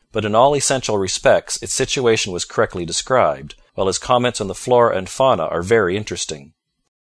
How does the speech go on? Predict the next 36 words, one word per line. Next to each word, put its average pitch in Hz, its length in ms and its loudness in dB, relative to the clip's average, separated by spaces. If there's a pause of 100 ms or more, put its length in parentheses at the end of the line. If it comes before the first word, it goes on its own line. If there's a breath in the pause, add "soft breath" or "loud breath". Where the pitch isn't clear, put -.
(100)
The 95 100 -12
Garpike, 110 560 0
as 92 160 -6
he 90 60 -4
saw 78 320 0
it, - 140 -10 (240 soft breath)
with 92 140 -10
amplifications 113 840 -2
from 92 140 -6
the 90 100 -10
Indians 92 440 -4
as 85 140 -8
they 98 120 0
had 82 160 -4
seen 120 260 -2
it, 76 180 -12 (200)
gave 127 220 0
him 139 120 -4
the 135 60 -4
subject 107 440 0
for 107 160 0
a 101 60 -6
good 104 220 0
fish - 280 0
story. 71 500 -6 (440)
He 113 140 -4
was 101 120 -4
deeply 135 340 0
impressed, 107 440 0
too, 127 280 0
by 95 140 4
the 90 100 -4
richness 113 380 -2
of 95 100 -4
the 98 60 -2
vegetation. 131 800 -2